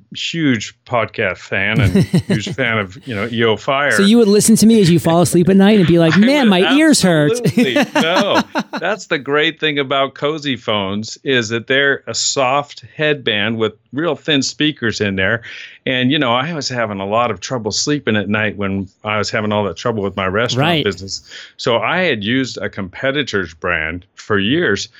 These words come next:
Speaker 1: but, uh, they were broken. And so when I was looking around for an Amazon product,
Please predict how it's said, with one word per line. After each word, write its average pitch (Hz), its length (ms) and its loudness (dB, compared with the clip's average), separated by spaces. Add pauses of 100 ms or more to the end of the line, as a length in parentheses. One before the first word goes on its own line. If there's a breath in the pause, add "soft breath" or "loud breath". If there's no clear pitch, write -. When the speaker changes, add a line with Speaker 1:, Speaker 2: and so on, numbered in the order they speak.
(320 soft breath)
Speaker 1:
but, 110 320 -2 (200)
uh, 107 220 0
they 92 220 -2
were 165 140 -2
broken. 113 460 -2
And 98 100 -6
so 120 160 -2
when 123 220 0
I 156 80 -2
was 156 200 -6
looking 135 300 -8
around 117 480 -4
for 104 300 -2
an 98 180 -4
Amazon 110 540 -2
product, 92 480 -4